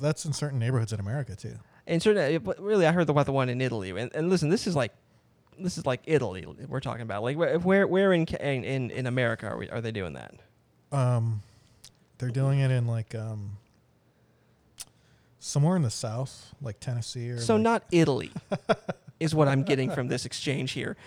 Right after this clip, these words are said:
Speaker 2: Is, and, uh, 'cause apparently they had a, they're having problems. Uh, you know, they had some covid issues, obviously, and people are, were leaving the, the, these rural areas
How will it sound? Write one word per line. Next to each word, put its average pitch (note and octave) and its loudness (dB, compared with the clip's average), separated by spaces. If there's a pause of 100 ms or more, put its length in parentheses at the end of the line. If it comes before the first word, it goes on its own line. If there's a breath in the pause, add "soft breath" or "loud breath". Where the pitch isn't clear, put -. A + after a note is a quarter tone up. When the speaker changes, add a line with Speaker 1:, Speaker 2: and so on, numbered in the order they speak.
(220 loud breath)
Speaker 2:
Is, D#3+ 0 (440 soft breath)
and, E3+ 4
uh, G3 2
'cause F#3+ 2
apparently G#3 2
they E3+ 0
had E3+ 0
a, C3+ 2 (100)
they're D#3 0
having D3 2
problems. C3 0
Uh, C#3 0
you E3 4
know, C3 4 (260)
they G3 0
had F3 0
some D#3 -2
covid C3 -2
issues, A#2 -6
obviously, A#2+ -4
and A#2+ -2 (300 loud breath)
people D#3+ 0
are, C3+ 6
were C3 -2
leaving C3 2
the, A#2 0
the, A#2+ -4 (240 soft breath)
these C3+ -2
rural C#3+ 6
areas D3 2